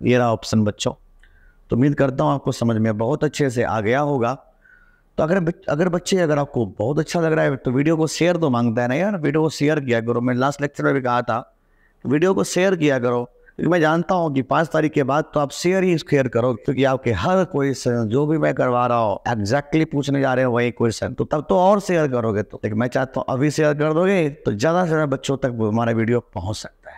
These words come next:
चलो आगे बढ़ते हैं, आगे बात करते हैं बच्चों। हम नेक्स्ट टॉपिक पे आते हैं, Faraday law of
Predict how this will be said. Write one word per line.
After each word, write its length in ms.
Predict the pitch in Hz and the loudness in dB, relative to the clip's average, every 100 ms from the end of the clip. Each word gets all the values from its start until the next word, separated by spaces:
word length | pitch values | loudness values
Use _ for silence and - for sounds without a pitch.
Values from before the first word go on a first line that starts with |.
| - _ _ | -20 _ _
चलो 140 | - 160 | 0 2
आगे 200 | 147 151 | 4 2
बढ़ते 280 | 147 - 165 | 0 0 -2
हैं, 120 | 190 - _ _ 131 | -2 -10 _ _ -2
आगे 160 | 131 | 2
बात 220 | 131 131 - | 2 0 -2
करते 260 | 135 - | -2 0
हैं 80 | 160 | 0
बच्चों। 260 | 156 - 185 | 0 -6 -4
हम 180 | 175 185 | 0 2
नेक्स्ट 220 | 165 - | 2 0
टॉपिक 320 | 202 175 185 - | -2 -2 -2 0
पे 60 | |
आते 240 | 131 - 156 | -2 0 0
हैं, 180 | 160 | 0
Faraday 440 | 151 - 135 131 160 | -2 -4 -2 0 0
law 240 | 151 147 | 0 -2
of 100 | - | -2